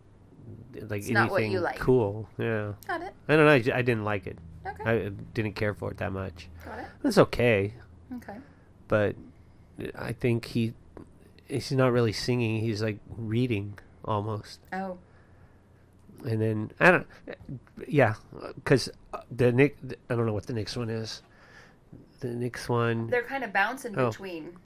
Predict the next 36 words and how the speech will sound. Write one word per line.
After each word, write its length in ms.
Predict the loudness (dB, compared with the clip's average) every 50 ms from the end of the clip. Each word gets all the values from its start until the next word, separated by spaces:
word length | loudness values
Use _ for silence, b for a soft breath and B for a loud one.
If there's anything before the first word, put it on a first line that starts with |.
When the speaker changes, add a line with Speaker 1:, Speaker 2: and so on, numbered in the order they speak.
| _ 2
Speaker 1:
yeah. 180 | 4 4 4 4
Speaker 2:
They 120 | 0 -4
go, 160 | -8 -10 -10 -8
now 160 | -4 -2 -2 0
they're 100 | -2 -2
bouncing 360 | -4 -4 -6 -6 -8 -10 -12 -8
back, 240 | -6 -6 -6 -6
aren't 80 | -2 4
Speaker 1:
So, 140 | 6 6 6 6
Speaker 2:
they? 100 | 2 -2
Speaker 1:
th-, 180 | -2 -4 -2
so 140 | 4 4 6
the 140 | 6 8 6
next, 300 | 6 4 4 -2 -4 -6
th-, 100 | -8 -8 2
the 160 | 4 6 6 6
next 240 | 6 2 2 -2
four, 440 | 0 4 6 8 8 8 6 4 0 -8 -16 -18 -18 -20 -20 -20 -20 0 4
I 120 | 4 6
like 260 | 8 8 6 8 8
all 160 | 10 10 10 8
of 120 | 4 0
'em. 140 | -2 -4 -4 -6
Speaker 2:
Okay. 220 | -6 -6 -8 -10 -10 -14 -20 -18 -6 0
Speaker 1:
I 80 | 2
like 220 | 4 4 4 4 4
all 160 | 4 4 4
of 80 | 2
'em 60 | 0 0
a 60 | 0
lot. 360 | 2 2 2 2 0 -4 -6 -10 -18 -20 -20 -16 -14
Speaker 2:
Right. 180 | -14 -14 -14 -16 _ _ -2
Speaker 1:
I 20 |
mean, 260 | -2 0 0 -2 -4 -8 _ _ -14 -12 -12 -12 -16 -20 -20 -20 -20 -20 _ _ _ _ -20 -20 -20 -20 -20 -20 _ -20 -20 -20 -20 -20 _ -20 -20 -20 -16 _ -4
Hang 260 | 2 4 4 4 4
Fire. 480 | 6 8 8 8 8 6 4 2 -4